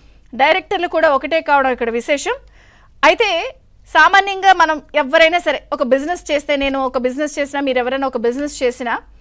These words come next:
ఒక వ్యాపారం చేసినప్పుడు ఒక రేటును ఒక వస్తువు కొన్నప్పుడు దానిపై పెచ్చుకే, పై పెచ్చుకే అమ్ముతాం.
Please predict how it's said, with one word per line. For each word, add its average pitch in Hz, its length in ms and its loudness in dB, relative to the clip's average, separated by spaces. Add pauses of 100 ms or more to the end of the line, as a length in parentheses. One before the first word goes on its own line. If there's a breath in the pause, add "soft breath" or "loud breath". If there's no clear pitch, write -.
(460)
ఒక 285 100 0
వ్యాపారం 359 560 6
చేసినప్పుడు 294 680 -4 (160)
ఒక 277 160 -2
రేటును 320 500 0
ఒక 311 120 -6
వస్తువు 269 380 -4
కొన్నప్పుడు 277 640 -4 (120)
దానిపై 294 340 0
పెచ్చుకే, 381 540 -4
పై 311 220 0
పెచ్చుకే - 380 -8
అమ్ముతాం. 247 360 -6